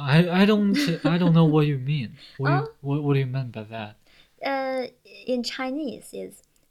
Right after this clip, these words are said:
Speaker 2: 覆水难收.
Speaker 1: Oh, okay.
Speaker 2: Mm.
Speaker 1: Or maybe the tip of an iceberg.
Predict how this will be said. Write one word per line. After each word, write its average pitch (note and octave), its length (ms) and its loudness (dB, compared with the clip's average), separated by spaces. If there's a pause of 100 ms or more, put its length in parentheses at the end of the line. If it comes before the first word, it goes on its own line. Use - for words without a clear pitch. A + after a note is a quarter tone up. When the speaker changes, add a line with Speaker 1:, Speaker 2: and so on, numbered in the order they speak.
(100)
Speaker 2:
覆 A3 320 -14
水 F3+ 240 -12
难 E3+ 260 -12
收. G#3+ 320 -12 (160)
Speaker 1:
Oh, A2+ 180 -12
okay. A2+ 200 -20 (260)
Speaker 2:
Mm. G3+ 160 -20 (680)
Speaker 1:
Or D3+ 200 0
maybe E3 440 4
the B2 160 -6
tip D#3 300 -2
of C3 180 -2
an A2 160 -8
iceberg. - 500 -10